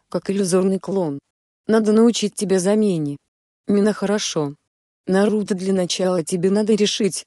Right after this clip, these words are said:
на какой предмет ты хочешь поменять. Он должен быть в зоне твоего видения. Дальше ты должна сложить эти печати». Он показал печати для этой техники.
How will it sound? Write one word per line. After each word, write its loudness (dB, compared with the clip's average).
на -4
какой 2
предмет 2
ты 2
хочешь 0
поменять. -2
Он 2
должен 4
быть -4
в -8
зоне 4
твоего 2
видения. -2
Дальше 0
ты -2
должна 4
сложить -2
эти -4
печати». -4
Он 6
показал 0
печати -2
для 4
этой 0
техники. -4